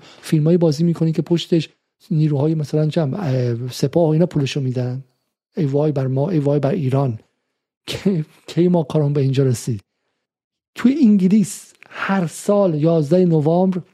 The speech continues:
تمام نصف کشور مجبورن که، نصف بیشتر کشور مجبورن که از این گل‌های صورتی بزنن که از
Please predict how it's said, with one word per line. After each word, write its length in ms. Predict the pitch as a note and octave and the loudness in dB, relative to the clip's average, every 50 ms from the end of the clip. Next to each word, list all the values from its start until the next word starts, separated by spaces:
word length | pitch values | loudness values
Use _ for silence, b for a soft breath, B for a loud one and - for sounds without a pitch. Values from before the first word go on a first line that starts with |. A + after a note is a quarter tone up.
| _ _ _ _ _ _ _ _ _ _ _ _ _ _ _ | _ _ _ _ _ _ _ _ _ _ _ _ _ _ _
تمام 540 | - - F3 F3 F3 F#3 G3 G3 G#3 G3 F#3+ - _ | -6 -2 0 2 2 4 4 4 2 2 0 -4 _
نصف 320 | - D#3+ G3 G3+ - - G#3+ | 0 2 2 0 0 -2 -2
کشور 440 | - - F3+ - - - F3+ F3+ F#3 | 0 0 0 0 0 -2 -2 0 2
مجبورن 460 | F3+ E3+ D#3+ C#3+ D3 E3 F3 E3+ D#3+ | 2 0 0 0 0 0 0 0 0
که، 140 | - F3 E3+ | -2 -2 -2
نصف 180 | E3 - - | -2 -2 -4
بیشتر 300 | E3 C#3+ - - E3+ E3 | -6 -6 -6 -4 -4 -4
کشور 380 | D#3 - C#3+ - - D#3 C3 A#2 - _ _ _ _ _ - | -4 -4 -6 -6 -6 -6 -8 -8 -12 _ _ _ _ _ -8
مجبورن 360 | F3 D3+ D3 D3+ F3 F3+ F#3 | -6 -6 -4 -2 -2 -2 0
که 120 | F3+ G3+ F#3 | -2 -2 -2
از 140 | D#3+ D3+ | 0 0
این 80 | F#3 F#3 E3 | 0 2 2
گل‌های 320 | E3+ D#3 C3+ C3+ F3 F#3 | 2 2 4 4 2 2
صورتی 400 | F3+ - - D#3 D3 C3+ - G3 | 2 0 0 0 0 0 0 0
بزنن 440 | F#3+ F#3+ E3+ F#3 F3+ F3 F3 E3+ E3 | 0 2 2 2 2 4 2 2 0
که 120 | - F3+ | 0 2
از 200 | E3+ D#3 D3 B2+ | 2 2 0 -2